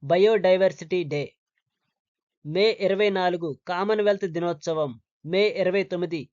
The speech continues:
ఎవరెస్ట్ దినోత్సవం. మే ముప్పై ఒకటి పొగాకు వ్యతిరేక దినోత్సవం.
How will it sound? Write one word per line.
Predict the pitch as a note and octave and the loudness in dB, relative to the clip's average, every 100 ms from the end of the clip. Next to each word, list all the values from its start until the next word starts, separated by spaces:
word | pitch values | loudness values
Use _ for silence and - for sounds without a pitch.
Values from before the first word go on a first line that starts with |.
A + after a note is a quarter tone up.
| - | -6
ఎవరెస్ట్ | E3 G#3 G#3+ A3+ | 0 0 0 -4
దినోత్సవం. | E3+ F3 F3 D3 E3 D#3 B2 - _ _ _ _ - | -4 -4 -4 -4 -4 -4 -6 -14 _ _ _ _ -4
మే | F#3 A3 | 0 2
ముప్పై | G3+ G3 G#3 G3+ | 0 0 0 0
ఒకటి | F3+ D#3+ D#3+ A#2+ _ | -2 -6 -8 -10 _
పొగాకు | F3 F3+ A3 A3+ | -2 0 0 0
వ్యతిరేక | A3 F#3+ G#3 G#3+ G3+ | -2 -2 -2 -2 -2
దినోత్సవం. | F3 F3+ F3 F3 D#3 D3 | -2 -4 -4 -4 -4 -4